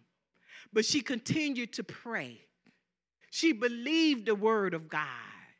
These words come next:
She believed it. Mark eleven and twenty-three, it says, "For verily I say unto you,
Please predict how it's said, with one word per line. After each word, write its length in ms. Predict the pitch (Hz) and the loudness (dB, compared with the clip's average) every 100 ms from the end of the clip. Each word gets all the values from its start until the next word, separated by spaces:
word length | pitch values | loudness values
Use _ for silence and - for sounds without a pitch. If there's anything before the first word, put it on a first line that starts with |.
| _ _ - _ | _ _ -20 _
She 280 | - - 330 | -2 4 4
believed 920 | 226 240 240 247 277 320 320 285 208 | 4 0 0 -4 0 2 4 4 2
it. 320 | 180 123 - - - _ _ _ _ _ _ _ _ _ - | -2 -2 -6 -14 -20 _ _ _ _ _ _ _ _ _ -8
Mark 500 | 185 277 311 320 320 | -2 0 0 -2 -4
eleven 500 | 233 220 254 247 226 | -8 -4 -4 -4 -6
and 160 | 202 - | -8 -10
twenty-three, 840 | - 254 220 202 240 233 160 190 | -10 -8 -8 -8 -4 -4 -2 -4
it 220 | 220 - | -6 -6
says, 300 | 226 214 208 | -4 -4 -4
"For 140 | 220 185 | -8 -8
verily 500 | 180 285 349 339 294 | -2 -2 -2 -4 -4
I 140 | 277 | -6
say 340 | - 262 247 | -6 -4 -2
unto 300 | 226 226 226 | -2 -4 -8
you, 400 | 214 175 139 123 | -8 -4 -4 -8